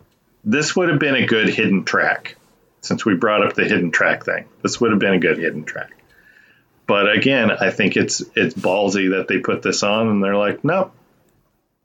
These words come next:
we're gonna give Daniel a song, and he's gonna sing in a language that nobody is gonna understand, and here you go. I don't have anything else. A-, any-, any-, either of you have anything on this one?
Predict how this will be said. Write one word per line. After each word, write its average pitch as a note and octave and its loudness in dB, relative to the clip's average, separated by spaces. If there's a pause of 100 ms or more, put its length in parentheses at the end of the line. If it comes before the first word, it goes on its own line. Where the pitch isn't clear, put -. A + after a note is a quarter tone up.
(180)
we're D3 0
gonna D#3+ 0
give C3+ 0
Daniel C#3 0
a A#2+ 0
song, C#3 0
and G#2 0
he's G2 -2
gonna B2+ 0
sing A#2 0 (800)
in A#2 0
a A#2 -2
language B2 -2
that G2 0
nobody C#3 0
is A#2 -2
gonna B2+ 0
understand, B2+ 0
and A#2 0
here A2+ 0
you A2 0
go. D#2 -2 (3000)
I A#2+ 4
don't G#2 4
have F2 2
anything D#2 -2
else. - -14 (220)
A-, - 0
any-, A#2+ 0 (120)
any-, A#2 -2 (120)
either A#2 0
of G#2 0
you A2 0
have A2 0
anything A2 -2
on A2 0
this A2 -4
one? A#2 -4